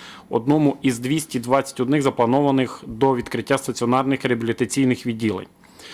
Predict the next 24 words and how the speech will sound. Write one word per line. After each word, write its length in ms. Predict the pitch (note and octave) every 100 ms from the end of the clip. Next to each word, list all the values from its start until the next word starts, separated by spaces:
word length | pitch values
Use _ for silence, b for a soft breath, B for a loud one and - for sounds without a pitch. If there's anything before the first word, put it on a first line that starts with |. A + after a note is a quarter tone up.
| B B B B
Фактично, 420 | - C3+ F3+ -
це 180 | D3 -
вісімдесят 480 | D3+ E3+ E3 - C#3
два 520 | B2 C3+ C#3 C3 A#2+ C3
відсотки 440 | A#2+ - D#3+ -
від 100 | A2+
загальної 440 | A#2 A#2+ C3+ B2+
кількості. 540 | A#2 B2 G2+ B2 - A#2
Ми 100 | C3
найближчий 460 | C3 A#2+ B2 -
місяць, 540 | A#2+ E3 F3+ C3+ - -
е, 560 | A#2+ A2 A2 A2 G#2+ G#2+ - A#2
до, 360 | G#2+ B2 B2 A2
е, 340 | G#2+ G#2+ G#2 G#2 -
першого 540 | A#2+ A2+ - A2 G2+ G2
березня 440 | G#2 D#3+ D3 A#2+
плануємо 640 | G#2 A2+ B2 C3 A#2+ A2+ A2+
фактично 400 | - - C3+ B2+
реалізувати, 540 | A2+ A2 A#2+ B2+ B2 A#2 B B B B B -
е, 720 | A2 G#2+ G#2+ G#2 - G1+ - - - - - -
всі 260 | - - C#3
сто 220 | - C3+
відсотків, 680 | A2+ A2 C#3 C3 B2+ G#2+
е, 40 | -